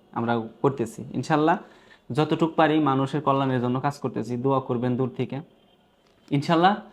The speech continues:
আপনাদের যেন ভালো কিছু দিতে পারি, আমার দ্বারা জানি কো-, কারো ক্ষতি না হয়,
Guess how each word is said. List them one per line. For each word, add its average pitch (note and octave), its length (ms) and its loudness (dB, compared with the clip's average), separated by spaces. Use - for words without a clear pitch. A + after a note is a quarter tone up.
আপনাদের D3 400 2
যেন D#3 180 4
ভালো C#3 220 4
কিছু C#3+ 200 -4
দিতে C3+ 220 0
পারি, A2+ 220 -4
আমার C3+ 260 2
দ্বারা C3+ 200 0
জানি C3 240 0
কো-, C3 160 -12
কারো B2 240 2
ক্ষতি C#3 260 0
না A#2 140 0
হয়, A#2+ 240 -6